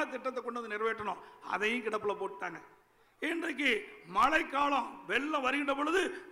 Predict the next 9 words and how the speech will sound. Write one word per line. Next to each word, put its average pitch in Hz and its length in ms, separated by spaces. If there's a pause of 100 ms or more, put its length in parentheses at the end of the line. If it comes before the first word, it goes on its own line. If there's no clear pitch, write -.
(120)
ஓடையின் 277 400
குறுக்கே 262 300 (100)
தடுப்பணை, 226 420 (480)
நதியின் 285 380
குறுக்கே 285 400
தடுப்பணை, 247 420 (560)
எல்லாமே 240 460 (220)
நாங்க 254 300
தான் 339 160